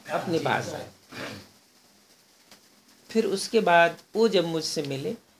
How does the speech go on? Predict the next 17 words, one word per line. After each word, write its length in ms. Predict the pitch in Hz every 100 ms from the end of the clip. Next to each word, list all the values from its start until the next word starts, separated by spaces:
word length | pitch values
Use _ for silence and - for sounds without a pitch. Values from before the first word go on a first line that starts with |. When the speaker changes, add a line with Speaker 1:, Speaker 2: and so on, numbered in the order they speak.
| _ _ -
Speaker 1:
तो 100 | 240
उन्होंने 260 | 254 262 269
एक 260 | 240 233 269
बहुत 220 | 294 269
अच्छी 400 | 240 - - 311
घटना 420 | 139 - 160 190
बताई 420 | - - - - 147
अपने 300 | 147 151 135
पिताजी 440 | 117 - - 165
की। 1200 | 156 _ _ _ _ _ _ _ _ _ _ 214 226 _ _ _ _ _ _ _ _ _ -
कहते 300 | 180 180 233
हैं 420 | 233 240 247 247
कि 340 | 240 233 220 - _ 160
हजूर 340 | 160 214 226
उदित 340 | 170 170 175
नाम 280 | 185 165 160
साहेब 540 | 151 143 139 180 233